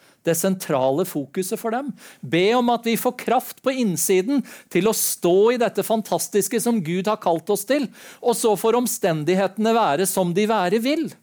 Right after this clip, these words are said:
Men Gud har sagt at han vil være nær hos oss. Halleluja! Du skjønner, Gud er ikke begrenset av våre omstendigheter.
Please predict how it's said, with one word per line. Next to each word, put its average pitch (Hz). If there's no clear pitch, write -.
Men 190
Gud 254
har 220
sagt -
at 165
han 143
vil 175
være 185
nær 196
hos 233
oss. 269
Halleluja! 233
Du 220
skjønner, 247
Gud 247
er 185
ikke 226
begrenset 190
av 196
våre 226
omstendigheter. 240